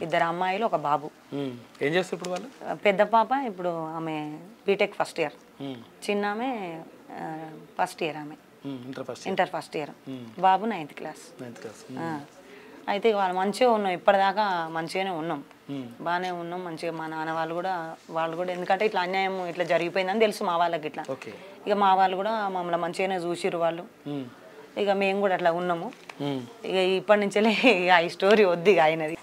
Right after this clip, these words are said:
Speaker 1: రీసెంట్గా ఇప్పుడు ఒక సంవత్సరం అవుతుంది.
Speaker 2: ఓకే.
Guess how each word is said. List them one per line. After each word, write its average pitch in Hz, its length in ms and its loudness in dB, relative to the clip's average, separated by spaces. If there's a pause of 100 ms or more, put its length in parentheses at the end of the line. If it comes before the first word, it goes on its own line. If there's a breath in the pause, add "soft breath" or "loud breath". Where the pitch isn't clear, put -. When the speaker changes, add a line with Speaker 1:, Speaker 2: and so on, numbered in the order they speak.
(440 loud breath)
Speaker 1:
రీసెంట్గా 196 640 4
ఇప్పుడు 180 300 2
ఒక 151 440 2 (140)
సంవత్సరం 190 360 4
అవుతుంది. 160 400 0 (300)
Speaker 2:
ఓకే. 117 220 -14